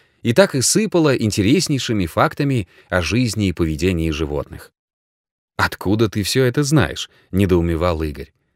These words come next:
«Смотрит по телевизору научно-познавательные каналы», — отвечала Альбина за дочь. «Когда идет передача о животных, ее за уши не оттащишь».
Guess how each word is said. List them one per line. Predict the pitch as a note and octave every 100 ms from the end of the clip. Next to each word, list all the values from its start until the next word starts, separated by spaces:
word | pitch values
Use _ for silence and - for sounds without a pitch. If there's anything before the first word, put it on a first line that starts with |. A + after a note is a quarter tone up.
| _ _ _ - F#2+
«Смотрит | - C#3+ C#3 B2
по | B2
телевизору | B2+ B2 C#3 C3+ A#2
научно-познавательные | G#2 A2+ A2 G#2 G2 G#2 G#2+ A2+ G#2+ G#2+ G#2
каналы», — | G#2+ G#2+ D2+ C2+ C#2 - -
отвечала | D#2+ F2 - G#2 F#2
Альбина | E2 D#2+ E2
за | D#2 F2
дочь. | D2+ B1+ - - - -
«Когда | G#2 F#2 A2
идет | F#2 G2+
передача | - G2+ G#2 G#2 A2+
о |
животных, | G#2+ A#2 D3+ D3 C3
ее | C3 D3+ C#3 G#2+
за | A2+ A#2
уши | D#2 D#2
не | D2
оттащишь». | C#2 - C#2 - - -